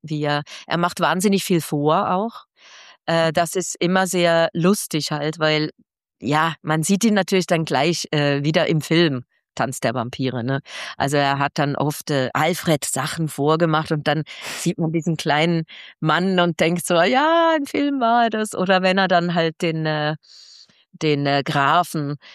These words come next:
äh, äh, ja, so in Szene gesetzt hat, ne? Das, das Lustigste war, äh, äh, Jim Steinman war ja auch da, der, äh, Komponist, ne? Der ja, äh,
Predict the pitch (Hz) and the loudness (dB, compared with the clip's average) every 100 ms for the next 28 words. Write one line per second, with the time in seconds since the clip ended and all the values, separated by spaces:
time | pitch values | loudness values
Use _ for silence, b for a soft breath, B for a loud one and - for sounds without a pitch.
0 | B _ - 147 143 143 139 - 156 143 | B _ 0 2 4 4 2 0 -2 -2
1 | - 156 - - - - 156 156 143 156 | -6 -10 -14 -16 -14 -4 0 2 0 -6
2 | - - 160 156 - - 185 175 156 156 | -10 -4 -2 -2 -2 2 4 4 0 0
3 | 151 - - 151 139 - 147 156 151 160 | 0 -2 -4 -4 -4 -4 -2 0 0 -2
4 | 143 - - B B B 165 - 170 - | -4 -8 -14 B B B -4 0 0 0
5 | 175 - - 160 151 151 156 156 - 156 | -4 -6 -2 0 2 4 4 2 2 2
6 | 151 147 - 147 143 143 175 165 - 147 | 2 2 0 0 -2 0 0 0 0 0
7 | 165 180 170 147 143 147 - 180 180 185 | 2 0 0 0 0 -2 -2 0 2 0
8 | 160 147 147 147 _ _ - 143 135 135 | 0 -2 -2 -6 _ _ -8 -6 -6 -8
9 | _ - 156 160 175 214 - 160 175 165 | _ -6 -2 2 2 0 -2 -4 -2 -2
10 | 156 151 147 147 151 - - - 143 135 | 0 0 0 -2 -4 -14 -16 -8 -6 -6